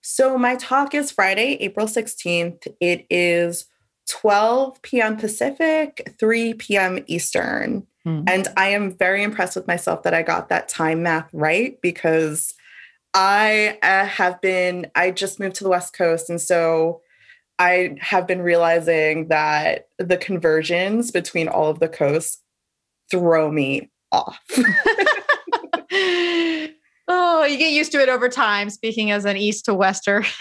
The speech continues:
Speaker 2: <laughs> myself. <laughs> But even sometimes I'm like, "What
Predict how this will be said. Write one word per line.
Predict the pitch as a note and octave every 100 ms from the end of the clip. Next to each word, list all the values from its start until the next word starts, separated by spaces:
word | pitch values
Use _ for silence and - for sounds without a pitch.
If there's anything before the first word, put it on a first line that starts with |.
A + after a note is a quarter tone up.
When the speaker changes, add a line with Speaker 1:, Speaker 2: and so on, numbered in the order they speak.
| F4
Speaker 2:
<laughs> | - G#4+ F4+
myself. | C#4 C#4 G3+ C4+ G#3 - _ G#4
<laughs> | - A4+ - A#4+ A4+ G#4 G4 F#4+ C4+
But | D#4
even | A4 A#4+ A4+
sometimes | D#4+ C#4+ A#3+
I'm | G#3+
like, | E3+ -
"What | G#3 A3+ A#3